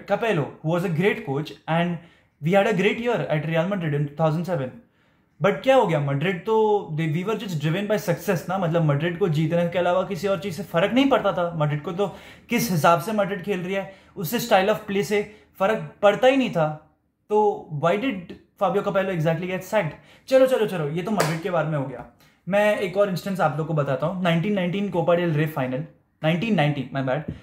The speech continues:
कोपा डेल रे फाइनल, योहान क्राइफ was the coach, ठीक है? योहान क्राइफ was the coach, and क्या होता है that दो साल होने हो, हो जाते हैं where योहान क्राइफ doesn't win anything by Barcelona, despite all the flary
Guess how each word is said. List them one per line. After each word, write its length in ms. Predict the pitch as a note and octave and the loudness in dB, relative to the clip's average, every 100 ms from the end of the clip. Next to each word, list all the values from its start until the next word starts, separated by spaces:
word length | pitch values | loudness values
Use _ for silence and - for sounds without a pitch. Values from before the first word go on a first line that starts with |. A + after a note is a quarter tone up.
| - | -14
कोपा 220 | - E3+ F#3 | -4 2 2
डेल 140 | F#3+ | 2
रे 140 | F3+ | -2
फाइनल, 360 | F3+ D#3 D#3 G#3 - _ | 0 0 0 -2 -10 _
योहान 240 | D#3 F3 F#3+ | 0 2 2
क्राइफ 360 | F3 F#3 - | -2 -2 -2
was 100 | D#3 | -4
the 140 | C#3 C#3+ | -2 -8
coach, 260 | A#2 A2+ - _ - | -10 -16 -20 _ -8
ठीक 140 | C#3+ | -4
है? 260 | E3+ - - - - _ | -4 -6 -14 -20 -20 _
योहान 180 | D#3+ F3+ | 2 2
क्राइफ 240 | G3 F#3+ E3+ | 2 -2 0
was 140 | G3+ | 0
the 100 | G3 | 0
coach, 260 | G3+ B3+ B3 - - | 0 -2 -4 -12 -6
and 440 | F3 G3+ A3 G3+ | -2 0 -2 -2
क्या 100 | F#3 | 2
होता 280 | G#3 F3 D3+ | 2 2 2
है 240 | D3+ G3 F3 | 2 0 -4
that 220 | F3 E3+ - - | -4 -4 -6 -6
दो 240 | D3 G3 | 2 2
साल 220 | G3+ G#3 G3 | 4 2 2
होने 200 | G3 G3 | 0 -2
हो, 260 | F3+ - D#3 | -4 -6 -6
हो 200 | D3 D#3 | -2 0
जाते 320 | D3+ C#3+ C3 D3 | 0 -2 -2 -2
हैं 280 | C#3+ E3+ - | -4 -6 -8
where 400 | C#3+ C#3+ C#3 C#3+ | -2 0 0 0
योहान 280 | D3 D3+ D3+ | 2 2 2
क्राइफ 260 | D3+ D3+ | -2 -2
doesn't 280 | C#3+ C#3 D3+ | -2 0 0
win 200 | C#3 D3 - | 0 -2 0
anything 340 | D#3 F3+ F3 C#3 | -2 0 0 0
by 80 | B2+ | 0
Barcelona, 440 | B2+ C#3+ D3 E3+ - - - - | -2 0 0 0 -2 -18 -16 -4
despite 380 | E3 - A3 G#3 - G3+ | -2 2 2 2 -2 0
all 240 | A#3+ A#3 | 2 2
the 140 | G#3 D#3 - G3+ | -2 -2 -8 -4
flary 380 | G3 G3 G#3 | 0 2 0